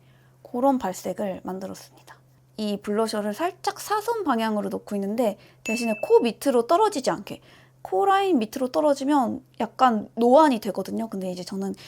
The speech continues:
동안에 약간 미쳐버린 환장한 그런 나이가 되었기 때문에 절대 코끝으로 블러셔를 떨어뜨리기가 싫어요. 그래서 약간 눈구녕 가까이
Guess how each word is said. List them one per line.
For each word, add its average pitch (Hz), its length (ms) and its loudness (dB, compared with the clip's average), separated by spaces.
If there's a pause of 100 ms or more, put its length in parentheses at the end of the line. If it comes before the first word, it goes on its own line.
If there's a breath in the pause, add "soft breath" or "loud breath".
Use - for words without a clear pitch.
(180 loud breath)
동안에 226 640 4
약간 196 260 -2
미쳐버린 202 540 0
환장한 320 640 4 (240 loud breath)
그런 240 220 0
나이가 196 280 4
되었기 190 300 -6
때문에 208 460 -4
절대 226 440 -2
코끝으로 330 840 -2 (580 soft breath)
블러셔를 240 600 0
떨어뜨리기가 302 640 -6
싫어요. 226 380 -12 (340 soft breath)
그래서 - 220 -18
약간 214 340 -12 (340 soft breath)
눈구녕 226 720 -6
가까이 - 380 -6